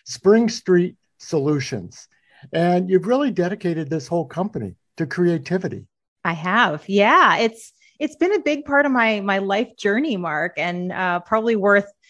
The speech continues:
Speaker 2: winding, rewinding a little bit and <laughs> talking about my creative roots.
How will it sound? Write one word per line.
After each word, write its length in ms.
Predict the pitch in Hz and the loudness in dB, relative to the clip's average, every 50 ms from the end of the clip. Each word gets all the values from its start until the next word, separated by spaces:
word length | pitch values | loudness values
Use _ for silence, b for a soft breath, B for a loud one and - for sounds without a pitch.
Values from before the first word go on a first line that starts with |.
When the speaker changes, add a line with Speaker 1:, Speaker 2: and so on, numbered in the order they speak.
| b b b b b | b b b b b
Speaker 2:
winding, 680 | - 170 170 185 185 202 208 226 233 226 226 202 202 185 | -10 -8 -4 0 2 2 2 2 2 2 0 0 0 0
rewinding 600 | 208 233 233 214 208 196 196 190 185 202 196 196 | 0 0 0 2 2 2 0 0 -2 -2 -2 -2
a 60 | 190 | 0
little 200 | 190 190 190 190 | 0 0 0 0
bit 240 | 170 190 185 185 190 | 0 0 0 0 0
and 120 | 196 214 | -2 -2
<laughs> 0 | |
talking 360 | 233 262 233 233 226 294 226 | 2 2 2 4 4 4 4
about 280 | 226 202 208 185 185 226 | 4 4 2 0 0 0
my 120 | 226 226 | 0 -2
creative 540 | - - - 247 220 202 202 196 202 170 175 | -2 -4 -4 -2 0 0 0 0 -2 -2 -2
roots. 500 | 202 202 185 185 208 226 _ _ - - | -2 -2 -2 -2 -4 -6 _ _ -20 -20